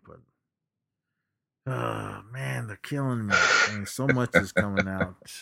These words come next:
Speaker 1: Um, be on the lookout, uh, for, um, I got Theo looking as well. Uh, Joker, uh, another steelbook came out. It's not the four K one. It's just the, um,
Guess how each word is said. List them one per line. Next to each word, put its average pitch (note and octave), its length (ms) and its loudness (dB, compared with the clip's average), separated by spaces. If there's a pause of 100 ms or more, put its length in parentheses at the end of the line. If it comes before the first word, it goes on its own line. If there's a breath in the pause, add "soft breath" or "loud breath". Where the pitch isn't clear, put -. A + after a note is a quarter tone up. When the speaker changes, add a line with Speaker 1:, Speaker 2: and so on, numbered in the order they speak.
(140)
Speaker 1:
Um, B2+ 520 2 (1600)
be G3 180 6
on F3+ 220 6
the D3+ 80 4
lookout, B2+ 580 2 (100)
uh, G2+ 840 -8
for, G2+ 640 -2
um, F#2+ 540 -4 (300)
I G2+ 100 -4
got G#2+ 200 0
Theo G#2+ 320 0
looking F#2 420 -4
as F2 120 -10
well. F#2 380 -6 (800)
Uh, G2 320 0 (100)
Joker, G#2 600 2 (440 soft breath)
uh, F#2 180 -6 (100)
another G#2+ 340 2
steelbook G2+ 600 0
came F2 280 -8
out. D#2+ 240 -14 (100)
It's G2 320 -8
not B2+ 260 2
the - 80 -20
four A#2 240 0
K G#2+ 260 -2
one. F2+ 220 -4
It's E2+ 220 -12
just - 380 -6
the, F2+ 260 -6
um, E2 380 -10